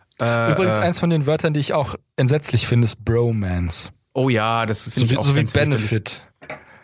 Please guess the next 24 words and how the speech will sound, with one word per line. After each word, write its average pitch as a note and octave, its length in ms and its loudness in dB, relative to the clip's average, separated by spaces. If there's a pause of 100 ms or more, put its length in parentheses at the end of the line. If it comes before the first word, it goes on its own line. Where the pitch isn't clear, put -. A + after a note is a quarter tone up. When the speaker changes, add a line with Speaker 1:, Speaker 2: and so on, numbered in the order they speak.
(540)
Speaker 2:
Der C3 100 0
Benefit E3+ 540 -2
einer D3 180 2
Bromance C#3+ 720 -2
ist, - 440 -2 (400)
dass C3+ 200 -2
man C3+ 140 0
auch A#2 160 -2
mal A#2 240 0
Sex - 320 -2
haben G#2+ 340 0
kann, D3 420 0 (520)
ohne F#3+ 300 0
dass F3+ 240 -2
man D#3+ 160 0
sich D3 120 -2
das C#3+ 220 0
Gejammer A#2+ 380 0
der C#3+ 140 0
Frau E3 280 0
ständig G2+ 500 -4
anhören G2+ 460 0
muss. F2+ 320 -8 (2250)
Speaker 1:
Okay. A#2 560 -2